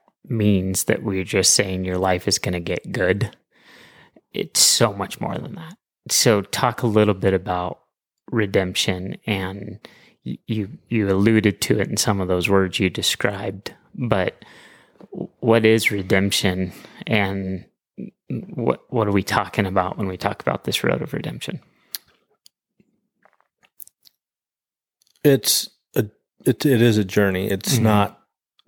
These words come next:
Speaker 2: you're, I liked how you said that it's not necessarily somebody's gonna land on that island in a helicopter and pick you up right away.
Speaker 1: Mm-hmm.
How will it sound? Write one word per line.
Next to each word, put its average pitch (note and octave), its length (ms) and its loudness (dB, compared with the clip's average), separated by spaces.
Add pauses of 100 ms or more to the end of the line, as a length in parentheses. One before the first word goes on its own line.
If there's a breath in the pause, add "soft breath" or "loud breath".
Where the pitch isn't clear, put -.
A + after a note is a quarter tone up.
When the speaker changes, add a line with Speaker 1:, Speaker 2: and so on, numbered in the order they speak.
(320)
Speaker 2:
you're, A2+ 340 2 (200)
I A2 100 0
liked A2+ 440 2
how G#2+ 140 2
you G#2+ 180 4
said G2+ 420 2
that G2 260 0
it's - 400 -2 (1400 soft breath)
not B2 300 2
necessarily A2+ 380 4
somebody's G#2+ 320 2
gonna G2+ 180 2
land G#2 360 4
on G2+ 140 4
that G#2 140 4
island G#2+ 360 6
in G2 100 4
a F#2+ 60 0
helicopter G#2+ 640 2
and G2 160 -6
pick - 240 -6
you G#2 140 2
up G2+ 220 -2
right G#2+ 180 2
away. A#2+ 360 4 (160)
Speaker 1:
Mm-hmm. A2 260 -4